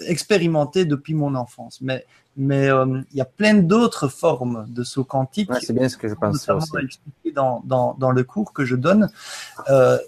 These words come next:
Speaker 1: il y en a une justement pour tous ceux qui ne, qui, qui n'ont aucune visualisation, qui n'ont aucune information, euh, qui serait mentalisée, euh, où il y a une technique qui est purement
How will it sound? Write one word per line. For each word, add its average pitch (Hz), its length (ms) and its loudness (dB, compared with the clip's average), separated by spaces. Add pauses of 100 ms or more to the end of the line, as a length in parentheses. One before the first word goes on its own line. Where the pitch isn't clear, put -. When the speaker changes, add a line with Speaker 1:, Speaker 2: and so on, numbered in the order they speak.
Speaker 1:
il 156 80 2
y 165 80 6
en 160 80 6
a 156 120 8
une 240 200 8
justement 190 560 2
pour 151 160 -12
tous 190 140 -6
ceux 208 220 -4
qui - 180 -6
ne, 123 340 0
qui, - 340 -14
qui - 180 -10
n'ont 131 200 -2
aucune 220 380 4
visualisation, 175 1000 2
qui - 120 -8
n'ont - 80 -4
aucune 196 420 4
information, 170 1080 2 (600)
euh, 135 240 -2 (400)
qui 143 140 -10
serait - 220 0
mentalisée, 165 920 2 (360)
euh, 139 720 2 (680)
où 160 120 -2
il - 20 2
y 151 40 2
a 151 40 2
une 160 120 2
technique 214 460 2
qui - 160 -2
est 175 280 0 (120)
purement 220 540 4